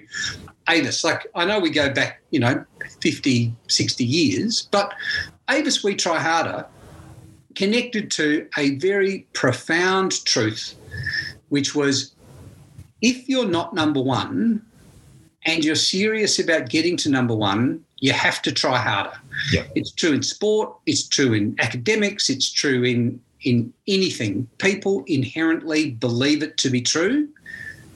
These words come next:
Speaker 1: And that's what we mean when we talk about simple human truth. So when Avis said, "We try harder," everyone went,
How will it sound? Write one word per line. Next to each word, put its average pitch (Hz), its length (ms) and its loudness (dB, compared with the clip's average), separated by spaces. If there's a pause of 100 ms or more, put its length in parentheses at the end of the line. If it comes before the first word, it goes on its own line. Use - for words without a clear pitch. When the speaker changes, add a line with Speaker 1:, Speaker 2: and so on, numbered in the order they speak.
(260)
Speaker 1:
And 117 200 2
that's 180 300 2
what 170 160 0
we 131 100 0
mean 139 360 2
when 131 180 0
we 120 100 2
talk 147 300 0
about 123 380 0 (180)
simple 135 400 0
human 113 320 0
truth. 117 240 -2
So 143 200 0
when 151 160 2
Avis 202 320 0
said, 139 300 0 (180)
"We 147 160 2
try 143 240 0
harder," 139 480 0
everyone 180 280 0
went, 170 240 0